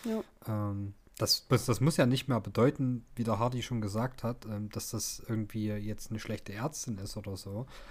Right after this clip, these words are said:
Speaker 2: aber dass sie halt so überhaupt nicht mit dir auf einer Wellenlänge ist,
Speaker 1: Ja.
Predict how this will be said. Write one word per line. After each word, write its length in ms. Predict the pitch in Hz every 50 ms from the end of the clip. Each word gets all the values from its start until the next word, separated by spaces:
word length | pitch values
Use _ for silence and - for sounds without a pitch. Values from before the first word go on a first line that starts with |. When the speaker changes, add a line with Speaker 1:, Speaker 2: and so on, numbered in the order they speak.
| - -
Speaker 2:
aber 200 | - - 104 107
dass 160 | 110 117 -
sie 120 | - - 107
halt 200 | 107 107 104 -
so 580 | - - 127 127 139 151 160 165 160 160 160 156 - - - - _ - - - - - - -
überhaupt 500 | 131 - 120 - 135 170 - - - -
nicht 180 | 151 131 -
mit 140 | - 117 -
dir 140 | - 135 131
auf 160 | 127 - -
einer 100 | 120 107
Wellenlänge 500 | 104 123 143 156 143 113 104 101 101 98
ist, 360 | 98 98 120 - - - - - - - -
Speaker 1:
Ja. 220 | - 226 208 202